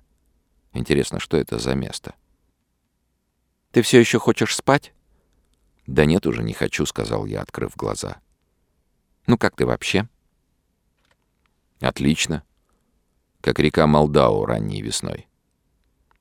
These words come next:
Сумире некоторое время рассматривала пустую тарелку от Монблана. Затем подняла взгляд на меня. "Скажи, ты удивлен, что я так одета?" "Ну, в общем, да".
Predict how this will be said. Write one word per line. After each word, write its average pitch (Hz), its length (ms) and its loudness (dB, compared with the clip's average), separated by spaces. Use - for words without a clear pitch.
Сумире 73 480 2
некоторое 67 480 0
время 71 280 2
рассматривала 64 680 -2
пустую 65 400 -2
тарелку 65 420 0
от 58 100 -2
Монблана. 60 580 -4
Затем 71 360 2
подняла 64 360 2
взгляд 60 400 -4
на 53 60 -12
меня. 52 340 -12
"Скажи, 104 360 2
ты 107 80 4
удивлен, 117 360 6
что - 140 0
я 69 60 6
так - 180 -4
одета?" 62 380 -4
"Ну, 76 480 -4
в 62 100 -8
общем, - 360 -8
да". 60 280 -4